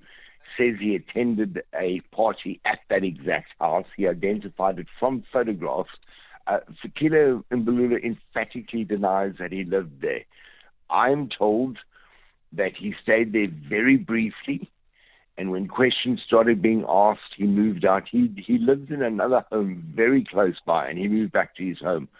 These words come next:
But I must emphasize, he denies it. I've,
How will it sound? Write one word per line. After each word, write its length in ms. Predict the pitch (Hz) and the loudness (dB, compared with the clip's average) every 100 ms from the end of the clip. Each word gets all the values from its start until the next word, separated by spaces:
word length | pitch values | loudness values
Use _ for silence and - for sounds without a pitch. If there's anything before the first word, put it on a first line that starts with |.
| - _ - | -20 _ -2
But 100 | 92 | 0
I 20 | |
must 260 | 101 110 104 | 2 0 -2
emphasize, 560 | 123 113 107 110 101 104 - | -6 -6 -8 -2 -2 -4 -8
he 120 | 123 | -4
denies 480 | 123 117 101 104 101 | -2 2 2 0 -4
it. 140 | 127 113 _ _ _ _ _ _ - | -10 -14 _ _ _ _ _ _ -6
I've, 300 | 87 101 110 | 0 2 0